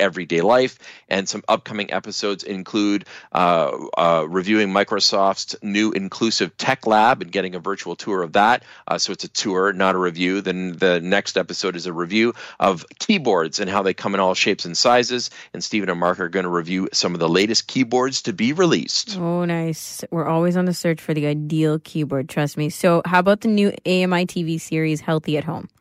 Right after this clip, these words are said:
Speaker 1: Yeah, that kicks off next Wednesday, September the fourteenth at eight P M Eastern. And this is hosted by fitness instructor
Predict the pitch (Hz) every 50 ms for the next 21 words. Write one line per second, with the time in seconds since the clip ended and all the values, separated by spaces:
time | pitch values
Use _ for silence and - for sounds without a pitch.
0 | _ _ _ _ _ _ _ _ _ _ _ - - 170 - 107 113 127 123 -
1 | - 127 - - 131 127 123 123 - - 117 117 113 - - - 95 92 117 123
2 | 131 127 - 135 123 117 - 113 104 - 120 110 110 107 95 - - - 104 101
3 | - - 208 220 233 - - 104 90 90 87 - - 90 85 82 80 - 95 101
4 | - - 139 147 170 160 - 131 151 180 - - - - - 190 185 180 - 185
5 | 151 151 127 117 - - - 139 - - 240 214 - 180 156 127 - - 113 107
6 | - - 123 123 110